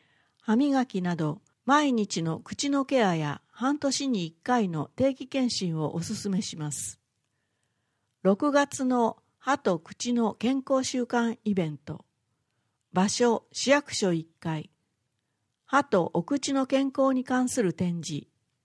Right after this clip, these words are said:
瀬戸市オリジナル航空ダンス、瀬戸の情熱の上映など。メタ帽子健康チャンネル。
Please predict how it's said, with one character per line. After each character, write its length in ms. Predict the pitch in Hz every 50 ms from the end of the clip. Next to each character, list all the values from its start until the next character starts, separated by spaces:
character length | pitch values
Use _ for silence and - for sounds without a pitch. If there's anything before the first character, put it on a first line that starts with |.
| _ _ _ _ _ _ _ _
瀬 220 | - - 220 226
戸 160 | - 269 269 269
市 320 | - - 190 160 - - _
オ 100 | 175 190
リ 120 | 277 294
ジ 180 | 269 269 285 269
ナ 160 | 254 247 240
ル 220 | 240 240 226 - _
航 220 | - 247 262 277
空 260 | 269 - 262 254 254
ダ 160 | 240 240 208 196
ン 120 | 185 185
ス、 340 | - - - 156 147 - _ _ _ _ _ _ _ _ _ _
瀬 200 | - - 294 302
戸 160 | - 269 240
の 160 | 220 202 170
情 240 | 135 - 196 220 226 220
熱 520 | 214 202 196 - - - 185 175 - - _ _ -
の 160 | 214 240 -
上 320 | - 143 208 220 214 214 208
映 200 | 196 196 190 185
な 140 | 185 175 156
ど。 200 | - 160 151 _ _ _ _ _ _ _ _ _ _ _ _ _ _ _ _ _ _ _ _ _ _ _ _ _ _ _ _ _ _ _ _ _ _
メ 120 | 190 190 202
タ 220 | - 294 302 294
帽 240 | 262 294 277 240 185
子 300 | - - - 151 139 -
健 220 | - 233 247 262
康 300 | 269 - - 254 254 247
チ 140 | 240 - 247
ャ 80 | 226 202
ン 100 | 180 165
ネ 120 | 151 151
ル。 160 | - 156 -